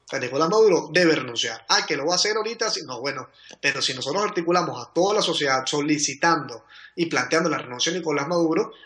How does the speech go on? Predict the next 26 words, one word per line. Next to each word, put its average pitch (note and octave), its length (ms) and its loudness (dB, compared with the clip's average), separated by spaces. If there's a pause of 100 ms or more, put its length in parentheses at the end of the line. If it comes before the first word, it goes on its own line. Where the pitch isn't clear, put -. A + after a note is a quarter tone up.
(120)
yo C3 140 -6
creo D#3 140 2
que F3 80 2
incluso E3+ 300 0
hay C#3 60 2
sectores D#3+ 520 0
dentro F#3 400 2
del F3 220 2
gobierno D3 640 -2 (180)
y - 100 -6
dentro E3 380 0
del E3 140 2
chavismo D3+ 640 -2 (160)
que D3+ 80 2
estarían C3 560 -2
planteando D#3 480 0
y F3+ 80 2
entendiendo D3+ 760 -2 (240)
que D3 240 2
Nicolás D3 340 -2
Maduro F3+ 320 4
solamente F#3+ 500 2
los C#3+ 140 -4
está C3 160 -4
hundiendo F3 400 0
más. G3 320 -2